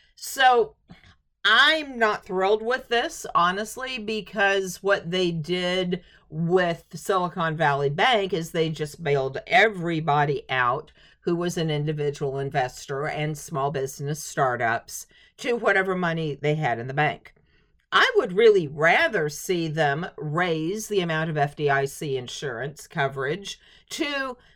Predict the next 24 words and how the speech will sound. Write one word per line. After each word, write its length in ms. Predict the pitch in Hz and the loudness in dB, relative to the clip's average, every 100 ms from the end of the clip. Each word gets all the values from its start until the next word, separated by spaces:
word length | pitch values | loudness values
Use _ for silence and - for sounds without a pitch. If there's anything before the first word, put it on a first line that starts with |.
| _ | _
numbers 640 | 214 247 277 311 320 320 277 | -6 2 2 4 0 -2 0
that 200 | 233 - | -2 -2
smarter 460 | - 226 226 220 | -2 2 4 4
people 480 | 214 220 196 208 202 | 2 -4 0 2 2
than 260 | 185 185 175 | 2 0 0
me 240 | 170 165 | -2 -4
can 340 | - 160 147 | -2 -2 -2
decide 640 | 139 139 - 170 175 175 175 | -4 -6 2 4 6 2 -4
on. 540 | - 147 131 113 135 175 _ - - | -6 -4 -4 -4 -6 -8 _ -20 -10
You 300 | 220 294 330 | -2 0 0
might 380 | 277 294 427 440 | 2 0 2 0
even 480 | 226 240 208 208 196 | -4 -2 0 0 0
have 600 | 180 180 160 143 143 180 - | -4 -4 -2 0 0 -2 -2
a 80 | 185 | -4
separate 500 | - 214 202 208 - | -4 -2 0 0 -4
kind 380 | - 196 180 180 | -6 -2 -2 -2
of 200 | 170 156 | -4 -4
limit 500 | 160 165 165 151 - _ _ _ | -2 0 -2 -4 -10 _ _ _
for 180 | 185 180 | 0 0
business 560 | 175 196 202 208 185 170 | 4 2 2 -4 -6 -4
enterprises 1040 | 160 165 151 160 147 147 147 143 143 143 | -2 -4 0 2 2 2 0 0 0 -4
versus 460 | 123 120 - 190 - | -10 -10 -8 -10 -10
private 520 | _ 330 427 - 147 | _ -4 -2 -2 -6
enterprises. 880 | 123 110 113 60 - 67 - - | -8 -8 -8 -8 -10 -14 -14 -18